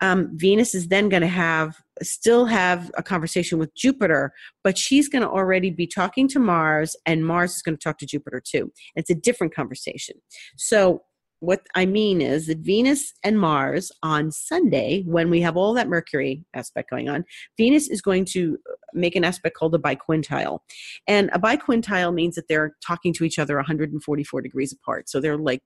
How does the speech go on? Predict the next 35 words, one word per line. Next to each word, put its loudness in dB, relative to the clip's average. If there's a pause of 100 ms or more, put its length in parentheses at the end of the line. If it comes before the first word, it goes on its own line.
(340)
not 0
on 2
the -2
same 0
road, -2
really. -4 (300)
They're 0
not 0
next -6
to -2
each -4
other. 2
They're -2
not -2
parallel -2
to -10
one 0
another. -4
They're 0
just -10 (280)
sort -6
of -8 (560)
on -4
the -4
phone -8
with -10
each -10
other. -8 (420)
And 2 (1500)
that 2
is 4
an 4
extremely 2
creative 2
aspect. -4